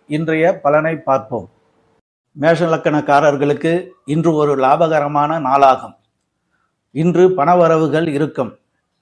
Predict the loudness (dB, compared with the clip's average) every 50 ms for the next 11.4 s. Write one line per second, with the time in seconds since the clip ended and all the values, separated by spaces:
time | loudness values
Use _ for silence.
0 | _ _ -2 -2 -2 0 -2 -4 -2 2 2 4 4 4 2 2 0 0 0 -2
1 | -2 -2 -2 -2 -2 -2 0 0 0 0 0 0 -2 -2 -2 -2 0 -2 -4 -4
2 | -4 -4 -6 -6 -4 -4 -4 -4 -4 -2 -4 -4 -4 -6 -8 -10 -14 _ _ _
3 | _ _ _ _ _ _ _ _ _ _ _ _ -10 -4 -2 -2 -2 0 2 4
4 | 4 4 4 4 4 4 4 2 2 2 2 4 4 6 6 6 6 4 0 -2
5 | -4 -4 -4 -4 -2 -2 -4 -4 -8 -12 _ _ _ _ _ _ _ _ _ _
6 | _ _ _ _ _ _ _ _ _ 0 2 4 4 4 2 0 0 -2 -4 -8
7 | -4 -2 2 2 2 2 4 4 4 4 4 2 2 2 2 2 2 0 0 0
8 | -2 -2 -2 -2 -4 -4 -4 -4 -2 -2 -2 -2 -4 -6 _ _ -8 -6 -4 -2
9 | -2 -2 0 2 0 0 0 -2 -4 -2 -2 -2 -2 -2 -4 -2 -2 -4 -4 -4
10 | -2 -2 0 2 4 4 2 2 0 -6 -16 -20 _ _ _ _ _ _ -2 2
11 | 2 4 4 4 4 2 2